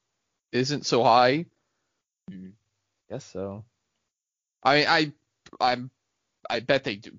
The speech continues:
Speaker 1: do get it. I'm not saying they don't. I'm just saying you don't hear a lot of, like, devastating ones,
Speaker 2: Right.
Speaker 1: like, to the frequency that,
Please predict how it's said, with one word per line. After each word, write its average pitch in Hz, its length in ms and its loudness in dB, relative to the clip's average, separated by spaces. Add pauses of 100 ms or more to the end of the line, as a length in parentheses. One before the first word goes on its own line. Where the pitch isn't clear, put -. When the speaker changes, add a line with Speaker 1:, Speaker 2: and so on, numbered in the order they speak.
(160)
Speaker 1:
do 120 220 -10
get 104 240 -8
it. 95 80 -12
I'm 107 100 -12
not 101 120 -12
saying 101 180 -16
they 92 100 -20
don't. 65 380 -10
I'm 104 80 -16
just - 160 -12
saying 95 320 -6 (200)
you 123 120 -6
don't 110 200 0
hear 113 200 -2
a 107 80 0
lot 98 240 2
of, 98 100 -8
like, 95 180 -6
devastating 98 520 -4
ones, 101 420 -8 (460)
Speaker 2:
Right. 82 160 -4
Speaker 1:
like, 98 220 -2
to 123 100 0
the 107 100 2
frequency 113 600 -2
that, 101 180 2